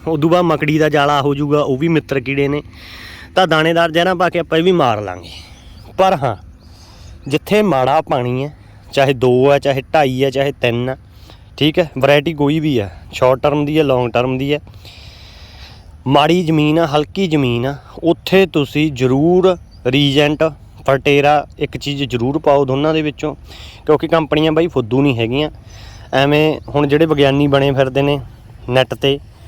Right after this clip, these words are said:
ਉਹਨਾਂ ਦੇ ਮਗਰ ਨਾ ਲੱਗ ਕੇ ਆਪਦਾ ਝੁੱਗਾ ਚੌੜ ਨਾ ਕਰਾ ਲਿਓ, ਠੀਕ ਹੈ ਜੀ।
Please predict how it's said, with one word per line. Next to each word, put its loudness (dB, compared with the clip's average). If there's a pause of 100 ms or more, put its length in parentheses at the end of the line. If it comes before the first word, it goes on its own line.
(420)
ਉਹਨਾਂ 4
ਦੇ 6
ਮਗਰ 2
ਨਾ 2
ਲੱਗ 2
ਕੇ -2
ਆਪਦਾ 0
ਝੁੱਗਾ -2
ਚੌੜ 2
ਨਾ -2
ਕਰਾ 2
ਲਿਓ, -4 (560)
ਠੀਕ -2
ਹੈ 4
ਜੀ। -6